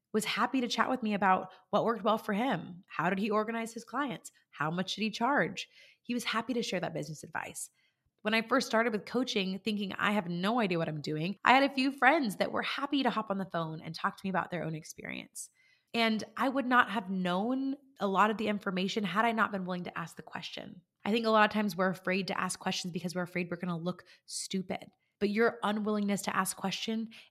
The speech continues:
is just gonna leave you in the dark, continuing to make you feel stupid. You are not stupid. You are trying something new that you have never done before. Of course you don't know. So be willing to ask questions and listen. The next lesson I've learned is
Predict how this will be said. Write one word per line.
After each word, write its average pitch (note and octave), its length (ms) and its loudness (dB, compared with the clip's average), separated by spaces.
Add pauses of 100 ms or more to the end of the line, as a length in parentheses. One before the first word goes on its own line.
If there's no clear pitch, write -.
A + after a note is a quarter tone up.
is G3 80 0
just A3 160 -4
gonna G3+ 180 -4
leave G3 220 -2
you G3 100 0
in F#3+ 80 -2
the F3+ 80 -2
dark, F#3+ 400 0 (240)
continuing A3 440 -2
to G#3 60 2
make G3+ 200 -2
you G#3+ 80 -2
feel A3 640 2
stupid. - 580 -8 (320)
You A#3 220 2
are B3 100 2
not A3+ 200 -2
stupid. - 460 -6 (480)
You G3+ 160 0
are G#3 80 4
trying A3 360 -2
something G#3 340 -2
new F#3+ 160 2
that G3+ 80 -6
you G#3+ 80 -4
have F3 160 -4
never F#3 180 0
done F3 240 0
before. F#3 400 -2
Of - 100 -8
course - 400 -8
you G3+ 60 -4
don't F#3 300 -6
know. E3 400 -4 (500)
So - 180 -2
be G3 200 -2
willing G3+ 400 -4
to - 200 -10
ask E3 380 -10
questions G#3+ 640 -8
and E3 220 -8
listen. - 380 -10 (760)
The G#3+ 80 0
next C#4 240 0
lesson C4+ 180 -4
I've G#3+ 180 -2
learned F3 460 0
is E3 420 0